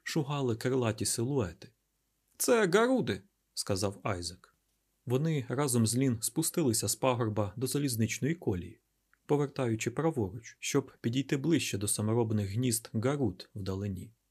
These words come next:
«Майже всі гаруди в місті живуть у цих чотирьох будівлях. Їх, мабуть, не нарахується і двох тисяч у всьому новому Карбузоні. А це, ем, нуль бляха цілих три сотих відсотка населення».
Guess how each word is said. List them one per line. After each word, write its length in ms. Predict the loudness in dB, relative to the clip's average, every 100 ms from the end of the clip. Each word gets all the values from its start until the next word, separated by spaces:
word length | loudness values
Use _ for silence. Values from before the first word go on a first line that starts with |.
| _ _ _ _ _ -2
«Майже 440 | 2 4 6 6
всі 240 | 6 2
гаруди 400 | 4 4 4 4
в 100 | 4
місті 340 | 4 2 2 2
живуть 340 | 2 2 2
у 60 | 2
цих 220 | 2 2
чотирьох 420 | 2 4 4 4
будівлях. 640 | 2 0 2 0 -4 -10 _ _ _ _ 0
Їх, 220 | 2 4
мабуть, 340 | 4 2 2
не 80 | 4
нарахується 640 | 4 4 2 2 2 4 4
і 100 | 4
двох 240 | 2 2
тисяч 400 | 2 2 2 0
у 40 |
всьому 320 | 0 2 2 4
новому 320 | 4 4 2
Карбузоні. 760 | 2 0 0 0 0 -2 -8 _ _ _ -4
А 120 | 0
це, 600 | 2 2 4 6 4 2 -2
ем, 460 | -4 0 2 2 0 -4 _ _ _
нуль 280 | 4 6 6
бляха 420 | 6 4 4 4
цілих 580 | 2 4 4 6 4 2
три 260 | 0 2 4
сотих 460 | 4 4 4 2
відсотка 440 | 0 4 4 4 2
населення». 640 | 2 2 2 2 -2 -4